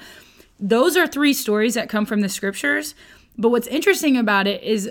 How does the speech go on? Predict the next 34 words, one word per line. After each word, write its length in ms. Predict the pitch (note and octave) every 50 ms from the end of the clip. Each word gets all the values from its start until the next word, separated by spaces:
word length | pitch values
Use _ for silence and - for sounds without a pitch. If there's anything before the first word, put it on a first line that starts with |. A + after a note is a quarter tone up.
| - -
this, 280 | - G#3+ A3 - -
most 240 | A3+ A3+ A#3+ C4 C4
scholars 400 | - - C#4 C4+ C4+ B3 A3 G3
agree 360 | G3+ F3+ G#3 B3 A#3+ A3 G3
what 200 | - G3+ G#3+ A3
he's, 160 | A3 G3+ F3 F#3 - A3 A3 A3 -
he's 280 | G#3+ F#3+ A#3+ A3 F#3+ G#3+
not 240 | B3 B3+ E4 D#4
just 180 | - D4+ B3 F#3+
referencing 560 | A3 A3+ A#3 A3+ A#3+ A#3 A3 - A3+ G#3 G3+
the 80 | G3+ G3+
Old 220 | G3+ G#3 G#3+ G3+
Testament 440 | - G#3 G3 G3 - G#3 G3 F#3+ -
story, 640 | - - - G3+ F#3+ G#3+ A3+ B3+ C#4+ D4+ D#4+ D#4+ - - - - - - _ _ -
but 140 | - A#3+ B3
there's 220 | B3+ C4 D4 B3
this 160 | C#4 D4 C4+
thing 240 | - C#4 C#4 C4 B3
called 300 | B3+ A#3 G#3+ G#3 G#3 F#3
the 60 | G3
Targums. 720 | F#3+ - - - G#3 G3 G3 F3 F3 E3+ - G#3 G3 - -
And 140 | - G3+ G#3
what 100 | G#3+ G#3
the 80 | - F#3
Targums 520 | - - A#3 A#3 B3+ B3+ C4+ C4 C4 -
are, 400 | - - - G3 F#3+ F#3 F#3 G3 -
are 180 | - G3+ G3
these, 400 | F#3 F#3+ G3+ G3+ F#3+ F#3+ - - - _ - G3+
basically 420 | G3 A#3 C#4+ B3 D#4+ D#4+ C#4+ C4
they're 160 | A#3+ A3+ A3+
these 240 | G#3 G3+ G3+ G3 G3
translation, 680 | - - C4 A#3 A#3 A3 G#3+ A3+ G#3+ G#3 - A#3 G#3+ G#3
paraphrases, 1200 | G3 - - A3 G3+ G#3 G#3 G3+ G3+ - G#3 G#3 G#3 G#3 G3+ F3 F#3+ G3+ G3 G3 G3 F#3+ F#3 F#3
explanation, 1300 | - - F#3+ G3 - - - - G#3+ G#3+ G3 G3+ F#3+ G3 G3 F#3+ - A3 G3+ G3 G3 G3 G3 F#3+ F#3+